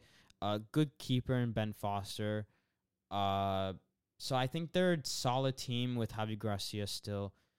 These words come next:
on the hot seat. Uh, so,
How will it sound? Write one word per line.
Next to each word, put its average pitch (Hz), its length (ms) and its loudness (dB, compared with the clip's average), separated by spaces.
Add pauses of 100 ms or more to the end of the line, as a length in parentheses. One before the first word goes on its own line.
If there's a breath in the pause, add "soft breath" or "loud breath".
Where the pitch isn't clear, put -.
(340)
on 101 160 -4
the 98 80 -4
hot 101 360 -6
seat. 120 360 -2 (260)
Uh, 98 420 -4
so, 95 680 -6